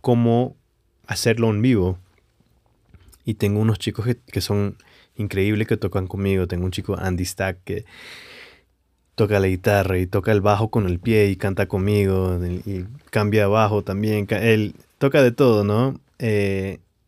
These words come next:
y el baterista también toca de todo. Así que es,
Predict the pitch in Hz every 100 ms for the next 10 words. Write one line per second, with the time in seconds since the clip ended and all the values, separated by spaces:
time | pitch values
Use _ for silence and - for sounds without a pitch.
0 | - 113 101 98 98 101 104 104 - 117
1 | 107 101 104 98 87 92 95 92 - 101
2 | 98 104 127 139 127